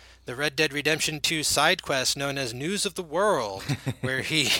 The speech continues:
Speaker 1: <laughs> travels around town to town telling news and then has to rescue and deliver a young girl back to her family. Um, so check all that out on cageclub dot me.
Speaker 2: You're a busy man, and,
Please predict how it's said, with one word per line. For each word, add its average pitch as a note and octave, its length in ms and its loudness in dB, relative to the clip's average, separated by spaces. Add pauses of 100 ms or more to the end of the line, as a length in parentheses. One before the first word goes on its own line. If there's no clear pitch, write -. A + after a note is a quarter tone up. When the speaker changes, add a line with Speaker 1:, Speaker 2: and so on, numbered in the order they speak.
(100)
Speaker 1:
<laughs> - 200 -16
travels D#3+ 460 4
around D#3 420 4
town D#3+ 220 4
to D3+ 80 2
town D3+ 520 0
telling D3 420 -2
news C#3+ 380 -2
and B2 140 -4
then C3 140 -2
has B2+ 240 0
to A#2 420 -6 (120)
rescue C3 420 0
and B2 120 -8
deliver A#2+ 540 -4
a G#2+ 60 -6
young B2 400 -6
girl A#2 520 -4 (100)
back A#2 260 -4
to A2 80 -10
her A2 120 -10
family. - 540 -18 (600)
Um, G#2+ 440 -14
so G2+ 320 -10
check - 240 -2
all E3 140 2
that G#2+ 180 0
out G2+ 180 -4
on G#2 100 -8
cageclub D3+ 460 -4
dot F3+ 220 4
me. G3 360 -2 (200)
Speaker 2:
You're A#2 220 0
a G2+ 40 -6
busy C3 320 -2
man, F#2+ 500 -4
and, D2+ 300 -14